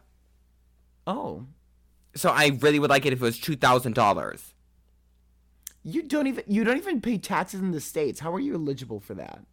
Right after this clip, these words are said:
Speaker 2: Um, I have, like, a tax waiver from America 'cause I pay taxes in Japan.
Speaker 1: Is it from the Black Butt Ranch?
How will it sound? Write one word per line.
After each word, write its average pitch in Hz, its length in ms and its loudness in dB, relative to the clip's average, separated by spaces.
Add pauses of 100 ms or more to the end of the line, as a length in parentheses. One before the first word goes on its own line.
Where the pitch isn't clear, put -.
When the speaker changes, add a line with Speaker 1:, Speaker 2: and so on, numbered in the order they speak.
(380)
Speaker 2:
Um, 131 300 2
I 131 120 0
have, 147 480 -2 (140)
like, 127 200 -4
a 117 60 0
tax - 420 -4
waiver 101 220 -4
from 117 160 -6
America 98 640 -2
'cause - 140 -12
I 101 60 -2
pay 107 200 -10
taxes 92 360 -6
in 90 80 -14
Japan. 82 420 -14 (720)
Speaker 1:
Is 156 100 -8
it 190 80 -6
from 202 180 -4
the 170 80 -2
Black 131 540 -6
Butt 131 220 -8
Ranch? 170 520 -8